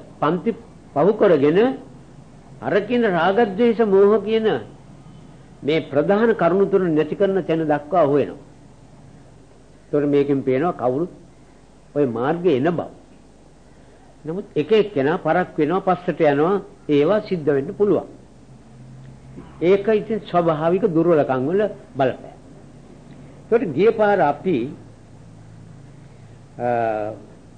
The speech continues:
පෙන්නවා. ම්, මුට්ට සච්ච අසම්පජඤ්ඤ චේතසෝ වික්ඛේපෝ කියලා අර කියන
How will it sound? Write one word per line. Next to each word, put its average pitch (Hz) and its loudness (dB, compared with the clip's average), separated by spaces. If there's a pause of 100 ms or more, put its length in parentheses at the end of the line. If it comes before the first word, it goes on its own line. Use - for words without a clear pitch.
(480)
පෙන්නවා. 180 0 (880)
ම්, 127 -6 (2750)
මුට්ට 190 -2
සච්ච - -4 (640)
අසම්පජඤ්ඤ 170 -2 (460)
චේතසෝ 170 0 (380)
වික්ඛේපෝ 139 -2
කියලා 127 -2 (1800)
අර 156 -4
කියන 247 2